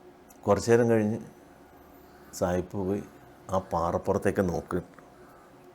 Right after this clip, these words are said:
നോക്കിക്കഴിഞ്ഞപ്പോൾ അവിടെ ഇരയില്ല, ആ പെണ്ണിൻ്റെ ബോഡി കംപ്ലീറ്റ് പോയിരിക്കുന്നു, അവിടെ ഇല്ല.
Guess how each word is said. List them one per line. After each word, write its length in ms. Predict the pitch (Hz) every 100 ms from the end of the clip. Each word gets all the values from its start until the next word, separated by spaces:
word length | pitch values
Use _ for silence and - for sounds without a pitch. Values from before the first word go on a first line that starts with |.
| -
നോക്കിക്കഴിഞ്ഞപ്പോൾ 680 | 73 76 98 90 87 87 90 - - - - - - -
അവിടെ 320 | 92 90 - - - - - - - - - - - - - -
ഇരയില്ല, 480 | 110 82 95 80 76 -
ആ 100 | 87 - - -
പെണ്ണിൻ്റെ 380 | 80 78 85 95
ബോഡി 500 | 85 80 78 98 104 - -
കംപ്ലീറ്റ് 520 | 73 82 85 92 -
പോയിരിക്കുന്നു, 460 | 82 80 - 76 73 -
അവിടെ 220 | 80 76 90
ഇല്ല. 200 | 82